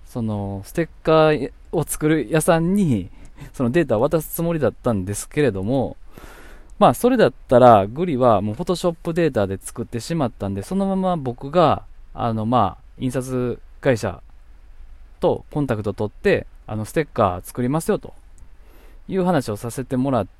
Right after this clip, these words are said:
て、もう、あのー、なんだろう、グリの方で印刷会社とコンタクト取って、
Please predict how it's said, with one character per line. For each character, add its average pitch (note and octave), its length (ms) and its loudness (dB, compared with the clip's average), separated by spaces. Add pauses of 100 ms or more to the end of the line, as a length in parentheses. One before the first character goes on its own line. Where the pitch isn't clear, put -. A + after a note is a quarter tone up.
(120)
て、 D#3+ 300 2 (440)
も F#3 340 2
う、 - 120 -20 (840)
あ C#3 120 0
の A#2 760 -2 (760)
ー、 - 20 -14
な C#3 60 -2
ん A#2+ 40 -2
だ G#2 80 -2
ろ F#2+ 140 -6 (520)
う、 - 20 -12
グ F#3 100 0
リ F3 60 0
の E3 100 0
方 E3 220 -4
で D#3+ 340 -2 (220)
印 C3+ 140 -4
刷 C3+ 240 -8
会 C3 220 -4
社 A2 220 -6 (160)
と G#2 320 -4
コ C#3 80 -6
ン C3 60 0
タ A#2+ 80 -2
ク A2 60 -4
ト G#2+ 200 -4
取 - 0 -
っ - 20 -6
て、 - 360 -4